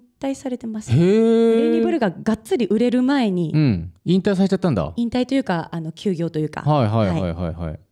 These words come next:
Speaker 1: されているそうで。
Speaker 2: へー。
Speaker 1: そう、だから同じ音楽活動してたこともあってね、
Speaker 2: うんうんうん。
Speaker 1: 息があって、
Speaker 2: うん。
Speaker 1: バンドを組んで、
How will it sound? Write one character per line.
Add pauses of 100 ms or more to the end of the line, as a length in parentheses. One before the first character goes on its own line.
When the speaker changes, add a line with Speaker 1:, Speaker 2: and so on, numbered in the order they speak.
(100)
Speaker 1:
さ
れ
て
い
る
そ
う
で。
Speaker 2:
へ
ー。 (720)
Speaker 1:
そ
う、
だ
か
ら
同
じ
音
楽
活
動
し
て
た (460)
こ
と
も
あ
っ
て
ね、
Speaker 2:
う
ん
う
ん
う
ん。
Speaker 1:
息
が
あ
っ
て、
Speaker 2:
う
ん。 (220)
Speaker 1:
バ
ン
ド
を
組
ん
で、